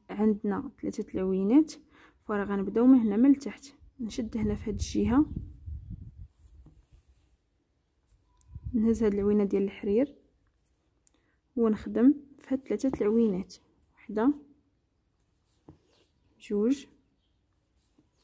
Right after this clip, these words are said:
ثلاثه، ونشد هنا في هاد القنيت. ملي نبدا راجعه ندير الزياده،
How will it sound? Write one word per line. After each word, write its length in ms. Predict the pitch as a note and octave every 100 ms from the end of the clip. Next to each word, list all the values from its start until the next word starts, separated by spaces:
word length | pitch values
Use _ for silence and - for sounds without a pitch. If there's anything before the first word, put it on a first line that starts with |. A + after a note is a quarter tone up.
| _ _
ثلاثه، 480 | A3 F#3+ - A#3+ D4 - _ _ _ _ _ _ _ -
ونشد 440 | C#4+ B3 A#3 A3+
هنا 160 | A3+ B3
في 140 | C4
هاد 60 | B3+
القنيت. 540 | C4 B3+ A#3+ G3 - - _ _ _ _ _ _ _ _ _ -
ملي 280 | G#3+ G3+ B3
نبدا 300 | A#3 G3 G#3
راجعه 460 | G3+ G3 G3 D4+ - _ A#3
ندير 260 | G3+ A#3
الزياده، 720 | A#3+ A3 G#3 G3 F#3+ G3 D4